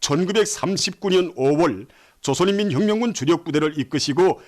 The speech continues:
하룻밤 수경하시면서 대홍단 지구 진출을 위한 작전적 방침을 제시하신 무포 수경지를 찾은 그들은 탁월한 지략과 연군술, 독창적인 유격 전법으로 강도 일제를 쥐락펴락하시던 빨치산 김대장의 촌출 위인상을 폐부로 절감했습니다.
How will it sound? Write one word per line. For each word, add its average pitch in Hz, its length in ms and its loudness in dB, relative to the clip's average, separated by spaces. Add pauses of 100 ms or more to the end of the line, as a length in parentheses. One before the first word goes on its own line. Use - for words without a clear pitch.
(140)
하룻밤 165 540 0
수경하시면서 170 1000 0
대홍단 196 480 0
지구 208 180 -8
진출을 180 460 -2
위한 208 220 0
작전적 160 440 -4
방침을 143 360 0
제시하신 139 680 0 (360)
무포 156 400 2
수경지를 185 580 0
찾은 190 380 -4
그들은 127 480 -2 (440)
탁월한 185 440 2
지략과 160 560 0
연군술, 135 640 0 (220)
독창적인 180 640 -2
유격 139 300 -2
전법으로 135 600 -2 (280)
강도 175 480 2
일제를 185 540 0
쥐락펴락하시던 143 960 -2 (320)
빨치산 151 520 -2
김대장의 214 520 -2
촌출 180 360 -6
위인상을 160 600 -2
폐부로 147 440 0
절감했습니다. 120 840 -4